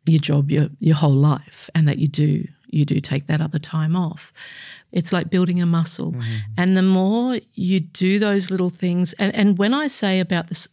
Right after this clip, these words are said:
Speaker 1: creating the space, it's space with no agenda. So it's space to lie in your backyard, in your back garden or whatever, and look at the sky. Or it's, you might sort of feel like, "Okay, I've given myself two hours today.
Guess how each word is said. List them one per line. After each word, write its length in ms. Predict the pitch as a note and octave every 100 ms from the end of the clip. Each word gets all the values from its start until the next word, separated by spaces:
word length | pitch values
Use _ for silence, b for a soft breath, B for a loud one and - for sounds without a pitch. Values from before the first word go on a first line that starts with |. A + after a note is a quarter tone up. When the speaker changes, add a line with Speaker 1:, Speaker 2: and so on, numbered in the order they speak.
| _
Speaker 1:
creating 400 | - F3+ F3 F3
the 80 | F3+
space, 560 | - G#3+ F#3 E3 - B B B B B B
it's 180 | G3+ -
space 460 | - - G3+ B3
with 200 | - A#3+
no 180 | G#3 F#3
agenda. 640 | F3 E3+ D#3+ E3 E3+ D3+ - B B B B
So 680 | - - G3 F3+ F3+ F3 -
it's 200 | - F#3
space 400 | - - G3+ A3+ - -
to 400 | F3+ F3 E3 - b b b -
lie 280 | E3+ F3
in 160 | F3+ F3+
your 100 | F#3
backyard, 580 | E3+ D#3+ - D#3+ D#3+ D#3
in 60 | E3
your 80 |
back 180 | D#3+ D#3+
garden 400 | - D#3+ D#3 E3+
or 80 | E3
whatever, 300 | E3 E3 D#3+
and 100 | E3
look 140 | E3+
at 100 | -
the 60 | -
sky. 500 | - - D#3+ D#3 E3 -
Or 420 | F3 F3 E3+ E3+ E3+ B B B -
it's, 500 | - F3+ E3+ - -
you 160 | F3+ F3+
might 320 | F3+ F3 E3+
sort 200 | - F3
of 60 | E3+
feel 200 | - F3
like, 160 | E3+
"Okay, 380 | F#3+ - F3 E3
I've 340 | E3 D#3+ - _
given 200 | E3 F3
myself 400 | E3+ E3 E3+ D#3+
two 240 | - F3
hours 320 | E3 E3 F3
today. 560 | - - F3 E3+ E3 E3